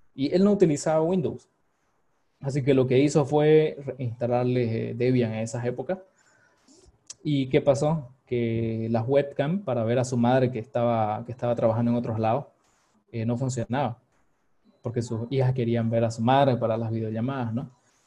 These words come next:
Entonces lo que el tipo fu-, eh, hizo fue,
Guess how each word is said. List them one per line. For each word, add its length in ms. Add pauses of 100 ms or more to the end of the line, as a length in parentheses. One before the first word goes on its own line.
(360)
Entonces 480
lo 140
que 60
el 120
tipo 260
fu-, 280
eh, 320
hizo 300
fue, 640